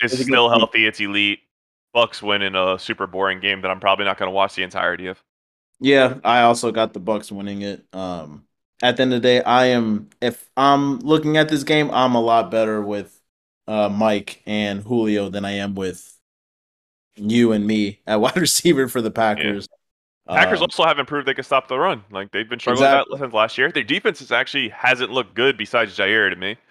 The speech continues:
Speaker 2: So
Speaker 1: Yeah.
Speaker 2: it's only two games, so that's hard to say. But they gotta prove they can stop the run, though.
Speaker 1: Yeah, for sure. 'Cause David
Speaker 2: Big winning
Speaker 1: Montgomery
Speaker 2: game.
Speaker 1: playing wild last, <laughs> last week. So, um,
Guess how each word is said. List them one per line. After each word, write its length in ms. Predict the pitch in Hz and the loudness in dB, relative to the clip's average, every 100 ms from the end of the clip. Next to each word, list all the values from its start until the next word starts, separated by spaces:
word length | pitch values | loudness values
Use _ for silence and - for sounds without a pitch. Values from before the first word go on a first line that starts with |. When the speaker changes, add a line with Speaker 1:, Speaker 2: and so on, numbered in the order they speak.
| _ _ _ - | _ _ _ 0
Speaker 2:
So 100 | 208 | 2
Speaker 1:
Yeah. 240 | 262 185 - - - _ | 2 0 -8 -20 -20 _
Speaker 2:
it's 140 | 131 147 | -4 0
only 160 | 139 | 0
two 160 | 113 113 | 0 -4
games, 300 | 101 107 120 | -2 -2 -2
so 120 | 101 | -2
that's 220 | 98 110 - | -2 -2 0
hard 240 | 107 104 | 0 0
to 60 | 92 | -6
say. 340 | - 98 117 | -2 0 0
But 280 | 107 117 - | -2 -4 -2
they 80 | 123 | 0
gotta 160 | 127 | -2
prove 200 | - 135 | -4 -8
they 80 | 120 | -8
can 100 | 117 | -10
stop 240 | 113 110 - | -6 -6 -4
the 80 | 90 | -10
run, 160 | 85 | -12
though. 140 | 73 92 _ _ _ _ - | -16 -20 _ _ _ _ -16
Speaker 1:
Yeah, 340 | 90 73 65 - | -12 -12 -14 -18
for 100 | 87 | -14
sure. 260 | 87 78 76 | -12 -12 -10
'Cause 180 | 117 101 | -8 0
David 220 | 135 139 | 0 2
Speaker 2:
Big 200 | 127 117 | 0 2
winning 0 | |
Speaker 1:
Montgomery 260 | 202 185 - | 2 4 4
Speaker 2:
game. 400 | 165 135 107 98 _ _ - | 4 4 0 -8 _ _ -18
Speaker 1:
playing 160 | 95 92 | -12 -6
wild 400 | 98 92 78 78 _ | -4 -4 -6 -14 _
last, 340 | 95 82 78 - | -8 -8 -8 -16
<laughs> 200 | - 139 | -18 -16
last 200 | 80 - _ | -18 -20 _
week. 220 | - _ _ _ _ _ _ _ - | -20 _ _ _ _ _ _ _ -18
So, 380 | - 65 53 - _ _ _ _ - | -14 -14 -16 -20 _ _ _ _ 4
um, 720 | 127 127 127 127 123 120 | 6 8 8 8 6 2